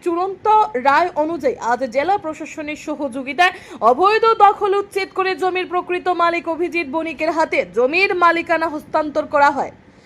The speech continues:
আজকের উচ্ছেদ অভিযানে প্রশাসনের উচ্চপদস্থ কর্তৃপক্ষ ও নিরাপত্তা বাহিনী উপস্থিত ছিলেন।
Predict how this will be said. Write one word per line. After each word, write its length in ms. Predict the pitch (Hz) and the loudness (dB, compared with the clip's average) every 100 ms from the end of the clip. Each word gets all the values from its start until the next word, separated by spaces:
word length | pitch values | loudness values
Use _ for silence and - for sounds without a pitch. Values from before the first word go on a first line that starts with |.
| - - | -18 -8
আজকের 340 | 196 - 202 | -8 -6 -6
উচ্ছেদ 400 | 208 - 453 440 | -4 0 2 2
অভিযানে 400 | 381 359 370 359 | 0 0 0 0
প্রশাসনের 540 | 339 339 339 - 339 320 | -2 -6 -6 -6 -6 -6
উচ্চপদস্থ 680 | 269 349 285 285 320 - | -8 -8 -6 -6 -8 -6
কর্তৃপক্ষ 720 | 240 311 302 302 311 311 311 | -6 0 0 -2 -6 -6 -2
ও 320 | 392 302 285 285 - 370 | 0 4 4 2 -8 -8
নিরাপত্তা 560 | 302 339 381 403 403 359 | 0 4 4 2 4 4
বাহিনী 420 | 330 320 320 330 | 4 0 -4 -4
উপস্থিত 440 | 277 175 170 208 202 | -6 -8 -12 -10 -4
ছিলেন। 260 | - 330 | 0 0